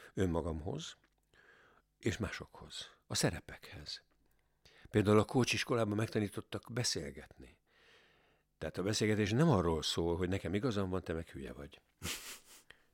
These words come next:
Pedig milyen egyszerű így. <laughs> Ugyanis nekem ugye általában tényleg igazam van, általában mindenki más hülye. És én évig jártam egy iskolába, ahol megtanítottak arra, hogy nem, ez nem így van, Tibor.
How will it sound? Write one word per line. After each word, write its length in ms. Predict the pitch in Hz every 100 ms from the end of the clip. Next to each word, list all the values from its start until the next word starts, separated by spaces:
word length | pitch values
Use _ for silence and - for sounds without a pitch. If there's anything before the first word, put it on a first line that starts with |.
| _
Pedig 260 | - 120 113
milyen 200 | 101 82
egyszerű 440 | 65 - 71 73
így. 360 | 73 76 82 - - - 679 587 - - - - -
<laughs> 680 | 220 - _ _ - -
Ugyanis 420 | 196 180 196 - - - _ 143
nekem 340 | - 123 117
ugye 240 | 120 101 101
általában 480 | 95 - 85 73
tényleg 320 | - 87 80 190
igazam 380 | 196 110 101
van, 160 | 92 95
általában 440 | 92 82 90 87
mindenki 360 | 92 87 82 90
más 280 | 85 82 -
hülye. 240 | 80 - - - - -
És 140 | - 170
én 240 | 143 -
évig 540 | - 214 165 104 98 98
jártam 320 | 92 - 82
egy 100 | 87
iskolába, 520 | 139 - 143 135 135
ahol 100 | 117
megtanítottak 920 | 151 196 - 98 90 - 90 - 85
arra, 280 | 98 87 87
hogy 180 | 87 90
nem, 380 | 80 80 78 110
ez 200 | 135 147 185
nem 120 | 156
így 240 | 80 62
van, 140 | 57 - -
Tibor. 460 | - - 73 -